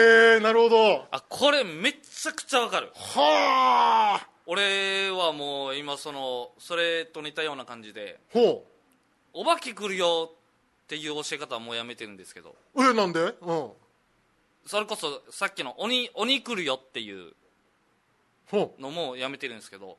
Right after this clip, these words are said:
Speaker 1: ほう。
Speaker 2: 「お化け来るよ」って言えば言うほどお化けめちゃくちゃ怖がるわけよ。
Speaker 1: ほう。こ-、まあ、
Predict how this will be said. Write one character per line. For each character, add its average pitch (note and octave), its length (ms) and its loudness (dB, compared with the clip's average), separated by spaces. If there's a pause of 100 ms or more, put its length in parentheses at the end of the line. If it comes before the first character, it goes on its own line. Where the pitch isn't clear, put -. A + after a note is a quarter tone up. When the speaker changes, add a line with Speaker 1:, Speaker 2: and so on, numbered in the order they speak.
(100)
Speaker 1:
ほ A3 100 6
う。 D3+ 120 2 (140)
Speaker 2:
「お F#3 100 -4
化 E4+ 120 2
け C4 120 -10
来 G#3 160 -8
る F#3+ 60 -2
よ」 G3+ 120 -2
っ - 20 -14
て F3+ 180 -14
言 A3+ 260 -2
え - 20 -4
ば C#4+ 140 2
言 A3 240 -6
う G#3+ 40 -12
ほ G#3+ 160 -6
ど F#3+ 120 -4
お E3 160 -10
化 A#3+ 120 -4
け D#3+ 120 -6
め A#2+ 160 -10
ち - 120 -12
ゃ - 40 -14
く - 100 -20
ち - 100 -14
ゃ F#3 40 -14
怖 E3 180 0
が C#3 100 -4
る A2+ 60 -4
わ G2 60 -12
け - 100 -20
よ。 - 60 -20 (720)
Speaker 1:
ほ F#3+ 340 2
う。 - 880 -20
こ-、 G#3 100 -6
ま G3 100 6
あ、 - 100 4